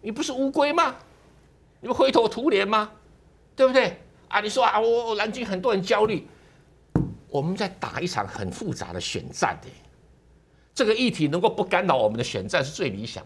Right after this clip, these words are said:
的，就是不损失、不减分。好了，他不能来了以后，哎，我们也没损失啊。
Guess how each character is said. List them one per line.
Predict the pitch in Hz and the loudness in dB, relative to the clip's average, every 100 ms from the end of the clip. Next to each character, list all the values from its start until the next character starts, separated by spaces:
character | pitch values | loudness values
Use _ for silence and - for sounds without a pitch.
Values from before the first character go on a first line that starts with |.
| - | -16
的， | - _ _ | -20 _ _
就 | 151 | -6
是 | 151 | -6
不 | 147 190 | -2 -2
损 | - 80 | -2 -6
失、 | - 110 120 - - _ - | -8 -10 -12 -16 -20 _ -6
不 | - | -4
减 | - 82 | -4 -6
分。 | - 104 - _ - - _ - - | -8 -8 -10 _ -20 -20 _ -20 -4
好 | 160 | 0
了， | 226 240 - | 2 0 -2
他 | |
不 | 240 269 | -2 2
能 | 214 | 4
来 | 156 170 | 4 4
了 | 185 | 2
以 | 214 | 4
后， | 220 - - - - - _ _ _ | 2 -2 -16 -20 -20 -20 _ _ _
哎， | - - - - - | -4 -4 -8 -20 -4
我 | - 247 | 2 6
们 | 285 | 6
也 | 220 | 6
没 | 233 | 6
损 | 190 151 | 4 0
失 | 170 185 | 2 2
啊。 | 139 | 2